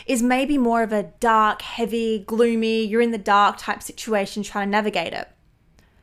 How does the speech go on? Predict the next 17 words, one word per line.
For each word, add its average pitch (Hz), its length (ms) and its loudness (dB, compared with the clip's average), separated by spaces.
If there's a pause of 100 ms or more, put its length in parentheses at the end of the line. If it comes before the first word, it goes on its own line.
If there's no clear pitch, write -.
(580)
So - 180 -4
now 262 160 6
we 262 100 0
have 233 320 0
the 220 100 -6
third 269 360 -2
concept 208 420 -6
I've 185 80 -6
just 185 220 -8
shared. 190 440 -4 (140)
So 214 400 -4 (300)
harnessing 226 800 -2
dark 214 340 0
and 214 160 -4
light 202 280 -4
feminine 202 380 -6
energy, 196 640 -4